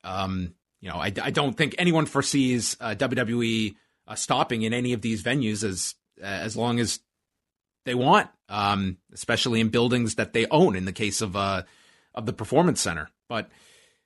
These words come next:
I, I think the numbers are kind of the, the takeaway from this. Certainly, you can say W W E, they're doing, uh, more rigorous testing now than before, but,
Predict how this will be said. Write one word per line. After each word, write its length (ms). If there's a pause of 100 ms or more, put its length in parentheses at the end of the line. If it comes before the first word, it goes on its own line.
(220)
I, 120
I 80
think 160
the 60
numbers 440
are 260
kind 200
of 80
the, 140
the 120
takeaway 760
from 220
this. 420
Certainly, 720
you 60
can 120
say 120
W 220
W 240
E, 160
they're 140
doing, 440 (180)
uh, 340 (360)
more 340
rigorous 460
testing 400
now 440
than 240
before, 580
but, 340